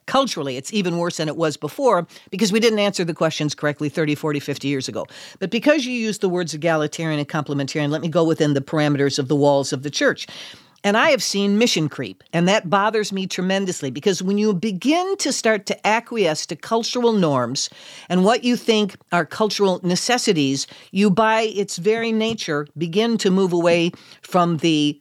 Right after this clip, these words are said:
transcendent applicability of the Word of God. And so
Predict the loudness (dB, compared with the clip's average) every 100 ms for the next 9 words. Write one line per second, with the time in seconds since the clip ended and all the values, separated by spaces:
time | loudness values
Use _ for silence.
0 | -8 -2 0 0 2 2 4 2 2 -2
1 | 0 0 0 -8 -6 -4 -4 -2 -2 -2
2 | -2 0 2 0 -2 -4 -2 0 -2 -2
3 | 2